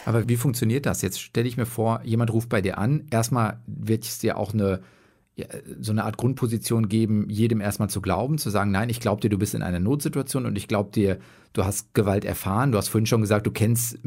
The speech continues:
also mehrere rufen bei dir auch nicht zum ersten Mal an, dann kennt man die Geschichte ja auch. Aber wenn es jemand zum ersten Mal ist, dann ist es ja schon, selbst wenn ich jemandem glaube, was ist, wenn der Mann sagt, "Nee, ich hab nichts gemacht", also gibt's trotzdem rechtliche Möglichkeiten, dann zu sagen, "Nein, es gibt eine räumliche Trennung, die kommt auch schnell,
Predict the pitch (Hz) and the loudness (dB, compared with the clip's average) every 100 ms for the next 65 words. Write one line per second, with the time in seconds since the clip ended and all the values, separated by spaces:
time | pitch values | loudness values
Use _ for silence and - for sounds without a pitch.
0 | 98 101 95 95 101 110 117 104 107 107 | -4 -2 -2 0 2 2 4 2 2 2
1 | 113 98 104 104 104 107 92 - 98 90 | 2 2 2 2 0 0 -2 0 0 2
2 | 131 117 92 101 110 127 117 120 135 - | 2 2 0 0 0 0 2 2 0 0
3 | 131 117 135 143 - - - - _ 113 | 0 2 0 -2 -8 -20 -20 -20 _ 0
4 | 110 123 117 117 107 110 104 107 117 92 | 2 2 2 2 0 0 -2 0 0 2
5 | 110 127 - 107 107 - 120 131 120 107 | 2 0 -2 -2 -2 -2 -2 0 0 0
6 | - 131 143 135 - - 113 120 120 131 | 2 2 2 0 -4 -4 2 2 4 2
7 | 117 117 113 104 101 101 147 147 117 135 | 2 2 0 2 2 2 2 4 2 2
8 | - - 107 113 117 110 113 120 120 147 | -4 -8 -8 -8 -8 -8 -2 0 2 2
9 | 127 120 104 104 120 120 117 120 123 170 | 2 2 4 4 4 4 2 4 4 2
10 | - 117 117 - 113 139 - 107 104 104 | 0 0 -2 0 2 2 0 -2 0 0
11 | - 120 120 110 104 113 120 110 107 117 | 0 -2 0 0 0 0 0 2 2 0
12 | 117 120 107 98 104 98 120 107 - - | 0 0 -2 0 0 2 2 0 0 0
13 | - 98 95 98 95 - 131 139 117 - | 2 2 2 2 0 0 2 2 0 0
14 | 95 - - - 110 127 151 | 0 -2 -2 2 4 4 4